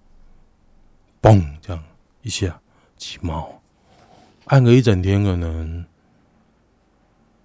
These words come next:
纯益可能几百块，整个，整个的操作的手顺被分析到秒。啊，真的是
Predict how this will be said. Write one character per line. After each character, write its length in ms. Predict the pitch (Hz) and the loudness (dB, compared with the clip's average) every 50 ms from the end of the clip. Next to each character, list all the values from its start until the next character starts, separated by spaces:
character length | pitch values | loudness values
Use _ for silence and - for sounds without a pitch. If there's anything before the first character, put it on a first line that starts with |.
| _ _ _ _ _ _ _ | _ _ _ _ _ _ _
纯 420 | _ - - - - 107 101 98 107 | _ -12 -8 -4 -2 -2 0 0 0
益 240 | 120 123 113 101 87 | 0 2 0 0 0
可 80 | 87 | -2
能 160 | 87 85 87 | -4 -4 -6
几 180 | 87 - - 90 | -8 -8 -10 -8
百 160 | 87 87 80 | -8 -8 -8
块， 320 | 82 - 90 82 80 82 - _ _ _ _ _ _ _ _ _ _ _ _ _ _ _ _ _ _ _ _ _ _ _ _ _ _ _ - - _ _ _ _ - | -8 -10 -10 -10 -10 -12 -18 _ _ _ _ _ _ _ _ _ _ _ _ _ _ _ _ _ _ _ _ _ _ _ _ _ _ _ -20 -20 _ _ _ _ -12
整 180 | - - 113 107 | -4 -2 0 2
个， 460 | 104 110 110 113 117 120 117 117 131 - _ _ _ _ _ _ _ - _ _ _ - _ _ _ _ - - _ _ - _ | 2 4 4 4 4 4 4 4 2 0 _ _ _ _ _ _ _ -20 _ _ _ -20 _ _ _ _ -20 -20 _ _ -20 _
整 140 | - 113 107 | 0 0 4
个 140 | 107 113 110 | 4 4 4
的 120 | 110 113 | 4 2
操 280 | 107 - - 139 139 139 | 2 4 6 8 8 8
作 220 | - 165 143 120 | 10 8 8 8
的 60 | 104 | 6
手 260 | 98 - - 92 90 | 4 0 -2 -4 -4
顺 200 | 87 - 127 113 | -2 -2 -2 0
被 100 | 113 120 | 0 0
分 220 | 113 - - 110 110 | -2 0 0 -2 -2
析 180 | 101 - 110 | -2 -4 -4
到 140 | 95 120 110 | -2 0 0
秒。 280 | 101 95 98 92 85 80 82 - _ _ _ _ _ _ _ _ _ _ _ _ _ _ _ _ _ _ _ _ _ _ _ _ _ _ _ _ _ _ _ _ - | 0 0 -2 -4 -6 -8 -14 -20 _ _ _ _ _ _ _ _ _ _ _ _ _ _ _ _ _ _ _ _ _ _ _ _ _ _ _ _ _ _ _ _ -10
啊， 120 | 135 127 | -10 -10
真 220 | - - 156 156 | -4 -2 -2 0
的 120 | 156 151 135 | 2 2 0
是 320 | 120 - 151 147 135 135 | 0 0 0 0 0 0